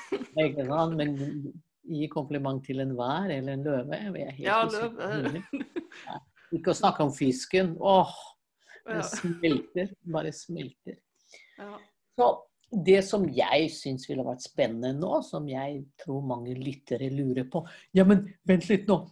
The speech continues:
Speaker 1: kan ikke du fortelle sånn veldig kjapt da? Hvordan skal jeg forføre en var, jomfru, løve, tyr, hva det nå er? Hva skal jeg gjøre?»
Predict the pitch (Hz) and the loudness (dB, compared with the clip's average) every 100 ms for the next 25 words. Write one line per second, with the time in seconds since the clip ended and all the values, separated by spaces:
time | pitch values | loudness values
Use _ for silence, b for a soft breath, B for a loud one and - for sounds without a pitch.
0 | _ - 185 175 196 165 196 - 196 175 | _ 0 2 2 -2 2 0 0 -2 2
1 | 147 170 185 170 156 196 - 185 - - | 2 2 2 2 2 -2 2 0 0 2
2 | 240 - b b 156 170 180 170 180 160 | 2 0 b b -4 2 2 0 -2 2
3 | 185 - 190 165 - 156 170 180 190 180 | 2 2 0 0 0 2 4 6 6 6
4 | 180 175 160 156 175 180 175 156 - 190 | 6 4 4 6 6 4 2 0 2 4
5 | 185 175 156 180 - 180 185 185 165 180 | 6 4 2 -2 0 2 2 2 2 2
6 | 185 180 196 190 175 - 220 220 220 190 | 2 4 2 2 -2 -2 -2 2 2 2
7 | 220 | 4